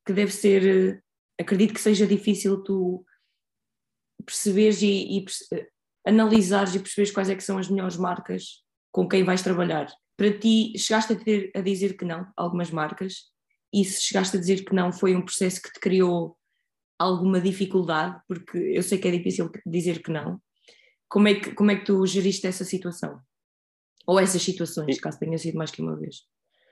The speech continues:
Speaker 2: Sim, foi, foi mais que uma vez e, e isso aconteceu. E é mesmo, existe esse dilema também, porque, como é óbvio, é sempre bem-vinda uma,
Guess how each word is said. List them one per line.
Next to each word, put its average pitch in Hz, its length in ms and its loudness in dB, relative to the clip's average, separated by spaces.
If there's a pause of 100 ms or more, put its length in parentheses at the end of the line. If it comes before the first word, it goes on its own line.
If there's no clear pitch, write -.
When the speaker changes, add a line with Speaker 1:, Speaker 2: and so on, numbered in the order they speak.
(560)
Speaker 2:
Sim, 139 240 -8
foi, 110 240 -6
foi 120 160 -10
mais 120 220 -6
que - 100 -20 (100)
uma 120 200 0
vez 127 300 0
e, 123 40 0
e 117 340 -4
isso 120 180 -10
aconteceu. 107 800 -2
E 104 140 -4
é 113 80 -2
mesmo, 113 800 -6 (220)
existe 117 400 -6
esse - 240 -6
dilema 110 440 -2
também, 123 600 -4
porque, - 180 -14 (200)
como 104 160 -6
é 107 100 -2
óbvio, 107 320 -2
é 104 40 0
sempre 113 240 -8
bem-vinda 110 840 -4
uma, 107 640 -4